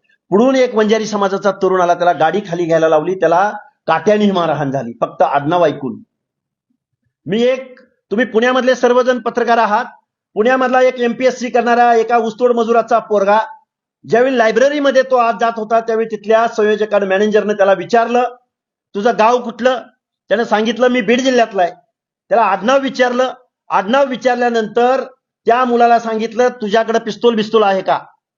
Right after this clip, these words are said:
ते पिस्तूल असेल तर तू बाजूला ठेव, बाहेर ठेव आणि मगच आतमध्ये ये." म्हणजे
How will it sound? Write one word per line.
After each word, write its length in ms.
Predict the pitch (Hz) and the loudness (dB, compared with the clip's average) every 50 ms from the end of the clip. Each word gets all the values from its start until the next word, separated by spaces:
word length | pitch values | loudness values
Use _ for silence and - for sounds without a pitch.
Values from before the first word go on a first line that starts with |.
| _ _ _ - 202 | _ _ _ -6 -4
ते 60 | 202 | -4
पिस्तूल 340 | 202 214 208 214 - 254 247 | -2 -4 -4 0 0 2 2
असेल 380 | 226 220 214 240 247 240 214 | 2 2 2 0 0 0 0
तर 80 | 240 226 | -4 -6
तू 160 | - - 226 | -4 -4 -2
बाजूला 360 | 180 202 202 196 214 247 247 | 0 0 0 2 2 0 0
ठेव, 220 | 240 - 233 226 202 | 2 2 2 2 2
बाहेर 360 | 180 190 196 226 240 240 - | 2 2 2 2 0 0 0
ठेव 260 | 202 233 220 190 - - - - _ - | 0 0 0 0 -2 -6 -14 -16 _ -4
आणि 140 | 170 190 190 | -2 -2 0
मगच 340 | 185 208 220 226 226 220 | 0 0 0 0 0 0
आतमध्ये 440 | 208 202 202 196 196 196 175 185 175 | 0 0 0 -2 -4 -4 -2 -2 -2
ये." 300 | 165 151 135 - - - - _ _ _ _ _ _ _ _ _ _ _ _ _ _ _ _ _ _ _ _ _ - | -4 -4 -6 -10 -14 -20 -20 _ _ _ _ _ _ _ _ _ _ _ _ _ _ _ _ _ _ _ _ _ -10
म्हणजे 580 | 135 175 185 214 254 254 247 240 240 - - | -8 -4 -2 0 0 0 0 -2 -2 -6 -10